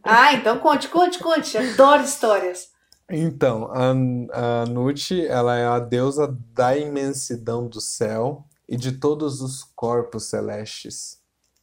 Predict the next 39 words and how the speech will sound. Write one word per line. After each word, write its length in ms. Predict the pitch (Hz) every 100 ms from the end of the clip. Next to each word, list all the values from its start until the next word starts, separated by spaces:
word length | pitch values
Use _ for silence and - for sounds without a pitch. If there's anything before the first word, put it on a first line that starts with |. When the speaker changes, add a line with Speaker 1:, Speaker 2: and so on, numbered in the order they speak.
| _
Speaker 2:
né? 160 | 110 113
Então, 300 | 113 117 120
ela 180 | 123
é 60 | 123
mãe 320 | 123 123 143
dos 260 | 143 131 -
céus 600 | 120 113 127 156 - - _ _
e 160 | 143 143
ela 320 | 147 170 156
é 140 | 143
a 100 | 143
deusa 680 | 127 113 139 156 123 117 113 - _ _ _
que 220 | 131 123
recepciona 1200 | 131 151 151 175 170 - - 151 165 165 151 73
as 200 | 131 127
almas 300 | 139 143 131
das 180 | 131 -
pessoas 420 | 131 135 127 120
mortas 460 | 120 120 127 139 131
no 120 | 131
Antigo 420 | 127 131 123 120
Egito. 580 | 139 131 120 113 _ - - - -
Essa 240 | 127 147
frase 360 | 147 139 135 -
que 60 |
eu 60 | 135
falei 300 | 131 120 120
no 100 | 120
início 460 | 117 120 120 - 120
do 280 | 117 117
episódio, 520 | 117 117 113 120 117 120
na 120 | 117
introdução, 920 | 117 113 113 117 - 131 143 131 131 _ _ _ -
ela 220 | 123 127
está 280 | 131 - 135
escrita 760 | 135 135 - 151 165 170 139
no 240 | 123 127 131
túmulo 520 | 147 147 156 147 143
de 440 | 135 123 147 175